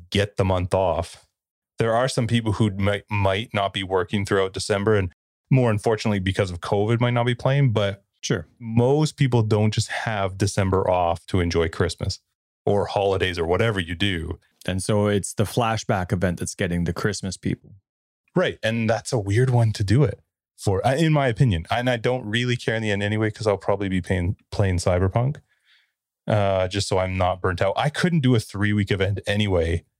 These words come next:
Speaker 1: right before a new league.
Speaker 2: Sure.
Speaker 1: Because I wanna be excited for three thirteen.
Speaker 2: Maybe that's why they did it. But then I guess, why would they do two weeks for that one? Yeah, no, I don't know. I,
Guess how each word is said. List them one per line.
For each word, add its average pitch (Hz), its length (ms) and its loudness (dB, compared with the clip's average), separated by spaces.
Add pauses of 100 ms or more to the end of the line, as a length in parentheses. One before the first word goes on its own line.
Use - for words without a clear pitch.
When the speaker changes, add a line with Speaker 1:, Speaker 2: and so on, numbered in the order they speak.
(320)
Speaker 1:
right 101 400 2
before 92 880 0 (160)
a 113 80 4
new 101 200 4
league. 87 420 -2 (520)
Speaker 2:
Sure. 98 360 -2
Speaker 1:
Because 113 240 0
I 110 40 4
wanna 107 180 0
be 101 100 0
excited 90 340 -2
for - 100 -10
three 90 200 -6
thirteen. 90 480 0
Speaker 2:
Maybe 107 200 0
that's 95 220 0
why 95 140 2
they 87 140 2
did 90 180 2
it. 101 80 0
But 127 120 -2
then 127 140 0
I 113 60 2
guess, 101 280 -2
why 98 180 0
would 98 180 0
they 90 140 2
do 87 340 2
two 92 240 0
weeks 87 200 0
for - 120 -4
that 82 260 0
one? 82 180 -4 (480)
Yeah, 135 200 0 (140)
no, 170 180 2
I - 120 0
don't 208 100 2
know. 185 160 2 (400)
I, 139 260 -2